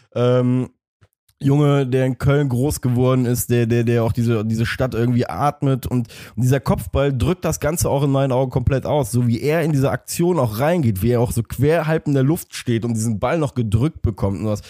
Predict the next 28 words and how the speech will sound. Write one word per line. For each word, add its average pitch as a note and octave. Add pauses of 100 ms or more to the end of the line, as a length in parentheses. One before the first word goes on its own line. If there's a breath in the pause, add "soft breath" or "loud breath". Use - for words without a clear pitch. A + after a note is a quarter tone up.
(920 loud breath)
Ey, B2
ist B2
wie E3
gemalt D3
einfach G2
nur. G2
Ist G#2
wirklich C#3
wie D3+
gemalt. D3
Es -
ist G#2+
geil C#3+
und C3
es A2+
passt C#3+
einfach C#3
mega C#3+
dazu, D3+
dass B2
er C3
bei B2+
diesem B2
entscheidenden C3
Tor C#3+
dann B2+
auch A#2+
so A#2+